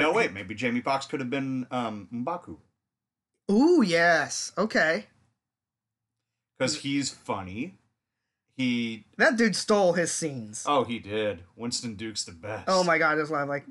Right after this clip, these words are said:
Speaker 2: "We're, we're not cannibals." Uh, <laughs>
Speaker 1: <laughs> We're vegetarian.
Speaker 2: I loved it.
Speaker 1: <laughs> That was hilarious.
Speaker 2: I hope he comes back in a bigger role in, uh,
Speaker 1: Oh,
Speaker 2: Black
Speaker 1: he
Speaker 2: Panther
Speaker 1: has
Speaker 2: two.
Speaker 1: to. I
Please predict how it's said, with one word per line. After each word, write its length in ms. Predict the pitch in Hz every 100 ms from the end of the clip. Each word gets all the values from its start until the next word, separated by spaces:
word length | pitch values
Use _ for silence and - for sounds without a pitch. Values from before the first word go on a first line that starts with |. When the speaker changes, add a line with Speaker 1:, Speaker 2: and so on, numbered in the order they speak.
| -
Speaker 2:
"We're, 220 | 466 - - -
we're 160 | 453
not 240 | 285 220 -
cannibals." 560 | 170 165 180 233 294 - _ _ _ _
Uh, 160 | 214 214 -
<laughs> 60 | -
Speaker 1:
<laughs> 80 | 370
We're 760 | 147 175 - 247 - 226 285
vegetarian. 760 | 214 370 349 339 277 247 143 90 - - - _ 254
Speaker 2:
I 220 | 240 226
loved 360 | 202 196 196 170
it. 200 | 180 175
Speaker 1:
<laughs> 0 |
That 220 | 180 170
was 180 | 156 104
hilarious. 380 | 107 101 92 -
Speaker 2:
I 140 | 240
hope 200 | 226 202
he 100 | 208
comes 280 | 208 185 151
back 280 | 170 165 165
in 360 | 160 - 160
a 40 | 151
bigger 220 | 165 151
role 260 | 151 147 143
in, 100 | 139
uh, 220 | 139 131 123
Speaker 1:
Oh, 180 | 139
Speaker 2:
Black 140 | 135 139
Speaker 1:
he 60 | 131
Speaker 2:
Panther 200 | 123 113
Speaker 1:
has 120 | -
Speaker 2:
two. 240 | 147 107
Speaker 1:
to. 60 | 87
I 140 | 98